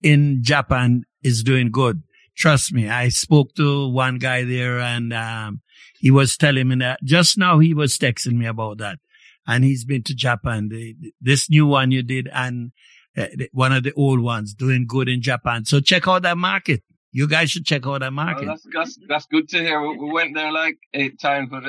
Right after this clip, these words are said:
Speaker 2: I guess it's
Speaker 1: Oh.
Speaker 2: time to go back. <laughs> You know?
Speaker 1: I think so too. You should call that promoter. All right. So
Speaker 2: Well, I, I don't, I, I don't know if they're letting in anybody now.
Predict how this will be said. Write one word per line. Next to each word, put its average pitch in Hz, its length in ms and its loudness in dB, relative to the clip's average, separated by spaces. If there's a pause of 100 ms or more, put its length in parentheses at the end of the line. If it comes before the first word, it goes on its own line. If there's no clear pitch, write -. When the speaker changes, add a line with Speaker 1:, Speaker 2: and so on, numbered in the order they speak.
Speaker 2:
I - 80 -6
guess 139 220 -8
it's - 100 -16
Speaker 1:
Oh. 170 160 4
Speaker 2:
time 180 180 2
to 113 60 -4
go 135 120 -6
back. 123 280 -2
<laughs> - 100 -14
You 147 180 -2
know? 175 160 -2
Speaker 1:
I 147 220 0
think 160 300 0
so 190 180 -2
too. 214 400 -8
You 135 180 -4
should 151 200 -2
call 156 240 2
that 160 180 -4
promoter. 165 520 -2 (760)
All 151 180 4
right. 180 280 2
So 190 160 0
Speaker 2:
Well, 120 360 -2
I, 127 100 -4
I 131 40 -4
don't, 147 220 -4
I, 139 100 -2 (340)
I 113 100 -6
don't 131 120 -10
know 139 60 -4
if 131 80 -12
they're 147 120 -8
letting 113 320 -6
in 117 120 -12
anybody 110 480 -6
now. 101 260 -6